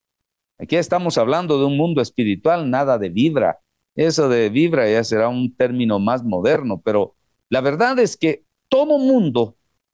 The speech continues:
habla, anda poseído por demonios, así como usted lo oye.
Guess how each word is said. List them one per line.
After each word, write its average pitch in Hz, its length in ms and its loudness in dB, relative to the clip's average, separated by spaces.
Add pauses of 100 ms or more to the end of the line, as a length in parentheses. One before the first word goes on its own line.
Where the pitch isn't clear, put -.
(140)
habla, 160 380 -2
anda 165 340 -2
poseído 160 640 0
por 131 180 -2
demonios, 117 1000 -2 (1400)
así 131 300 -4
como 180 220 0
usted 143 200 -2
lo 113 160 2
oye. - 200 -6